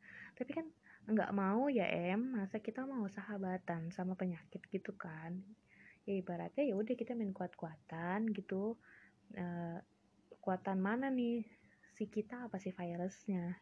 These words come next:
gitu. Ya semoga siapapun kalian yang mendengarkan podcast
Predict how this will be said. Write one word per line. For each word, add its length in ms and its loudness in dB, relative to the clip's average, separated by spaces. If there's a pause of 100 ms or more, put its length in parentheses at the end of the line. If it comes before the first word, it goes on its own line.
gitu. 600 -6 (800)
Ya 80 0
semoga 480 2 (600)
siapapun 400 2
kalian 800 4
yang 160 2
mendengarkan 480 0
podcast 320 -6